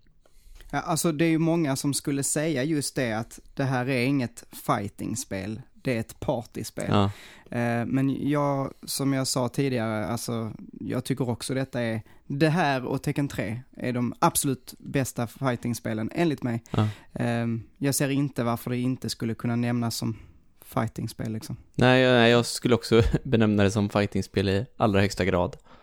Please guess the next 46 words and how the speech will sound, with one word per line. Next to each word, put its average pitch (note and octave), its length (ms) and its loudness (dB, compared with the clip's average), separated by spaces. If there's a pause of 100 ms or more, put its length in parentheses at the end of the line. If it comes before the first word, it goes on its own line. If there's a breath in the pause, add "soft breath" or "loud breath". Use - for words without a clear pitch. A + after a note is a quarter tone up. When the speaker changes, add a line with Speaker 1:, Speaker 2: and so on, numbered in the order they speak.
(400 soft breath)
Speaker 1:
Ja. B2 200 0 (220)
Speaker 2:
Ehm, G2+ 540 -2 (300 loud breath)
och A2+ 200 2
sen, B2 280 4
sen B2 300 2
så B2+ 340 6
har C3+ 220 6
man A2 160 2
ändå A#2 220 6
haft A2 320 2
rätt - 320 -2
kul F#2+ 380 2
med F#2 440 2 (180)
singleplayer-läget F#2+ 1040 2
i G#2+ 160 4
det F#2 80 2
här F#2 140 0
också. - 380 0 (800 soft breath)
Eh, F#2+ 440 2 (120)
och A#2 140 4
framförallt B2+ 680 2
då A2 160 6
den G2+ 160 6
här, F#2+ 300 4
Speaker 1:
Ja, G2 40 0
ja. F#2+ 120 -2
Speaker 2:
den G#2+ 220 4
här, F#2 500 6
eh, F2 60 4
sandsäcken, G#2+ 1300 2
eh, G#2 280 4
höll A#2 200 4
ju G#2 60 8
vi G2+ 140 6
på F#2 220 4
med F2+ 340 4 (100)
rätt G2 200 0
mycket F#2 400 2
och F2+ 300 4
slå F2+ 380 4
rekord F2+ 500 2
och F#2+ 80 2
sånt F2+ 260 -2
i F2+ 80 2
och F2 40 2
s-, - 180 -8